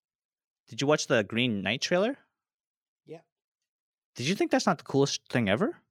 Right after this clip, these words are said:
Speaker 2: It's pretty cool.
Speaker 1: I'm just saying, like
Speaker 2: A twenty-four makes amazing movies.
Speaker 1: Okay.
Speaker 2: I'm not,
Speaker 1: I guess so.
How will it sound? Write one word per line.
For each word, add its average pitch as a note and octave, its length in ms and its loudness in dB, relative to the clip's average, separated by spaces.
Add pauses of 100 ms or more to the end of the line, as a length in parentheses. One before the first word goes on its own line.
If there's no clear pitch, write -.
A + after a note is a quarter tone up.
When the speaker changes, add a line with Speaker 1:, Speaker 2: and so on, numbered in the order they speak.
(680)
Speaker 2:
It's - 100 -18
pretty - 200 -4
cool. E3 360 0 (1040)
Speaker 1:
I'm A#2+ 80 -6
just A#2+ 160 -4
saying, G#2+ 400 0 (160)
like F#2+ 380 -2 (400)
Speaker 2:
A D#3+ 100 2
twenty-four C#3+ 600 -4 (320)
makes - 360 -12 (320)
amazing C3 380 -8
movies. C#3 380 -8 (440)
Speaker 1:
Okay. E3 300 2 (240)
Speaker 2:
I'm C3+ 80 -16
not, B2+ 220 -14
Speaker 1:
I G#2+ 80 -2
guess A#2 160 0
so. G2+ 200 -2